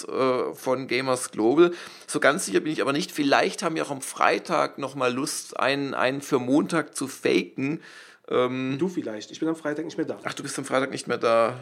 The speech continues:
Speaker 1: Un-, ungut. Ähm, dann muss ich mit mir selber faken.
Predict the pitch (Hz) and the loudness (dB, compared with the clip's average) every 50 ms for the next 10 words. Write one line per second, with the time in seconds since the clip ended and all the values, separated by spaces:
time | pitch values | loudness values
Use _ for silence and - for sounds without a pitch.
0 | 131 - - 131 127 131 127 - - 113 135 135 117 101 113 113 110 110 110 - | -10 -6 -6 -6 -4 -6 -6 -4 -2 -2 -2 -2 -2 -4 -2 0 0 0 -2 -4
1 | - - _ _ _ - - - _ _ _ _ - - - 113 113 117 117 117 | -12 -14 _ _ _ -20 -20 -20 _ _ _ _ -6 0 4 6 6 4 4 0
2 | 117 117 117 107 113 113 117 127 135 135 139 135 139 143 - - 120 120 - 135 | -4 -6 -4 0 2 2 2 2 -2 -4 -4 -4 -4 -4 -2 0 -2 0 2 4
3 | 120 135 135 139 127 - - 123 104 113 - - - 131 120 131 151 170 185 | 4 4 4 2 0 2 4 4 4 4 4 2 0 0 0 0 -4 -8 -10